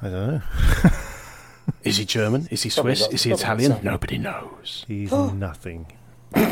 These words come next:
Speaker 3: He's just
Speaker 2: Steiner.
Speaker 3: living tax-free
Speaker 2: Oh,
Speaker 3: somewhere.
Speaker 2: might be. Probably.
Speaker 3: Alfa Romeo.
Speaker 1: No.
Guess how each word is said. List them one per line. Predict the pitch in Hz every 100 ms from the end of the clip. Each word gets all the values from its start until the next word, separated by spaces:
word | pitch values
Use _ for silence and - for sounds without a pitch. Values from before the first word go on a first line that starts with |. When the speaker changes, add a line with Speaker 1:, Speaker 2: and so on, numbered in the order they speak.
| - - - - -
Speaker 3:
He's | - 98 -
just | 104 90 - - - - - - - - - - -
Speaker 2:
Steiner. | - - - 120
Speaker 3:
living | 113 104 95
tax-free | - 113 - - - 101 95 87 -
Speaker 2:
Oh, | 123
Speaker 3:
somewhere. | 110 - 90 85 85 80
Speaker 2:
might | 87 95
be. | 92 - - - - -
Probably. | - 101 - - - - - - - 180
Speaker 3:
Alfa | 180 180
Romeo. | 175 175 175 165 143 127 127
Speaker 1:
No. | 131 135 135